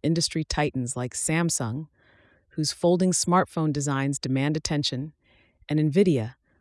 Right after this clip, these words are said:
which proudly showcased the super refresh of their R T X forty series G P Us. The exhibition floor was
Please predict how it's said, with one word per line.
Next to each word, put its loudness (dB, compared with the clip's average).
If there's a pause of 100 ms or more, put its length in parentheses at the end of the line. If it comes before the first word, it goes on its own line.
which -8
proudly 6
showcased 0
the -6
super 0
refresh -2
of -6
their 0
R 2
T -2
X -6
forty 0
series -2
G -6
P -10
Us. -6 (1040)
The -2
exhibition 2
floor 0
was -2